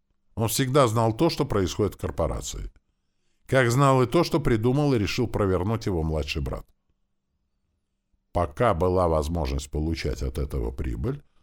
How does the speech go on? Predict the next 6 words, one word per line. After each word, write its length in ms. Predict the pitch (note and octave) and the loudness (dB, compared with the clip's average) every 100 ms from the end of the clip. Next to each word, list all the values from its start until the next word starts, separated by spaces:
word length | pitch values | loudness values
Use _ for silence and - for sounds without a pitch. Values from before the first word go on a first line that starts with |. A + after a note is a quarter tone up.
| _ _ | _ _
он 180 | E3 D3 | -6 -2
был 140 | A#2+ | -2
практически 720 | A#2 - - F#2 - D#2+ - | -2 -4 -4 -6 -4 -6 -4
не 180 | E2+ F2 | -2 -2
против 480 | - - - - - | -4 -6 -8 -12 -12
этого. 380 | - - - | -12 -8 -10